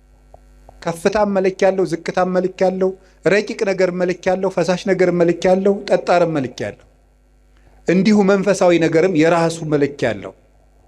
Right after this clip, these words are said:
ውሃውን በሜ-፣ በሜትር ጤፉን ደግሞ በሊትር መቼስ ልለካው አይባልም።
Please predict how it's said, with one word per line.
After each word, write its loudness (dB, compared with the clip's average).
ውሃውን 2
በሜ-፣ 0
በሜትር 0
ጤፉን 0
ደግሞ 2
በሊትር 0
መቼስ -10
ልለካው -2
አይባልም። -4